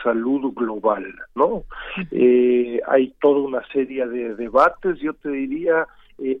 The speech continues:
Speaker 1: en China, fuera de China. Imagínate la situación, Hong Kong, que por supuesto que es parte de la República Popular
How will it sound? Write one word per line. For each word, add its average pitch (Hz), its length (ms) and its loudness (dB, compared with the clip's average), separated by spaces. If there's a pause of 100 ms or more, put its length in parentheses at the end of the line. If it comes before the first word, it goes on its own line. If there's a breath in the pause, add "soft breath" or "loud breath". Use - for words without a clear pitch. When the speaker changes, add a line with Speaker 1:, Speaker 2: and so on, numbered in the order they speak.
Speaker 1:
en 135 280 -4
China, 175 440 -4 (160)
fuera 113 240 -4
de 117 160 -4
China. 151 580 -2 (220 soft breath)
Imagínate 147 680 2
la 143 160 0
situación, 156 680 2
Hong 143 460 -2
Kong, 185 280 4 (220)
que 123 140 -6
por - 340 -4
supuesto - 720 0 (100)
que 120 100 -12
es - 40 -20 (160)
parte 123 400 -4
de 113 80 -6
la 104 180 -10
República 131 600 -4
Popular 117 540 -2